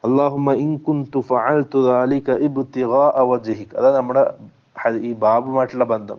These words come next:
ഇഖ്ലാസുമായിട്ടുള്ള ബന്ധം ഈ ബാ-, ഈ വാക്കിനാണ്. അള്ളാഹുവേ, ഞാനത് ചെയ്തത് നിന്റെ തൃപ്തി ആഗ്രഹിച്ചുകൊണ്ടാണ്.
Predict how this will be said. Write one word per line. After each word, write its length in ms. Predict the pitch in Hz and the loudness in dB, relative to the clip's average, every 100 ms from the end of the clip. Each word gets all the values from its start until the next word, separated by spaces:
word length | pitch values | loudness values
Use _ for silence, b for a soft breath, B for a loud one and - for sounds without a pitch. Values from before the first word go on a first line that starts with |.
| 101 | -14
ഇഖ്ലാസുമായിട്ടുള്ള 640 | - 117 117 123 117 127 113 | -2 -2 -2 -8 -8 -6 -6
ബന്ധം 240 | 110 127 135 | -6 -8 -6
ഈ 20 | 127 | -2
ബാ-, 160 | 113 - 123 | -2 -2 -2
ഈ 20 | 127 | 0
വാക്കിനാണ്. 420 | 113 - 101 90 _ _ B B B B - | 0 -2 -12 -14 _ _ B B B B -2
അള്ളാഹുവേ, 360 | 123 135 151 151 | 2 2 2 2
ഞാനത് 320 | 139 147 151 143 143 | 2 2 0 0 0
ചെയ്തത് 320 | 135 139 151 143 | 2 2 2 0
നിന്റെ 280 | 143 156 165 170 | -2 0 0 0
തൃപ്തി 280 | 139 123 156 135 | -6 -2 0 0
ആഗ്രഹിച്ചുകൊണ്ടാണ്. 720 | 127 127 117 117 101 98 | 0 -2 -4 -6 -8 -10